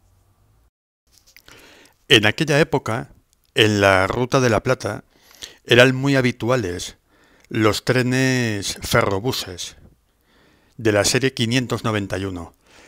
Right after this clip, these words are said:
Pero en estos años, finales de los setenta, principios de los ochenta,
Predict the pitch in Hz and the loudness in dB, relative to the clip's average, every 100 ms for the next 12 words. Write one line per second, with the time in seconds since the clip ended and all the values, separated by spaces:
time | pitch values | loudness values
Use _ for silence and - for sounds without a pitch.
0 | _ _ - 107 104 104 127 - 160 - | _ _ 2 4 4 2 0 -4 -4 -4
1 | 170 131 147 - - - - 110 120 127 | -4 -4 -8 -12 -20 -14 -6 -2 0 0
2 | 120 107 - 92 143 143 - 113 117 120 | -2 -4 -6 -4 -4 -2 -4 -4 -4 -6
3 | - 104 123 120 110 110 101 107 - 131 | -6 -8 -6 -6 -4 -6 -6 -6 -4 -4
4 | 113 110 117 | -4 -6 -6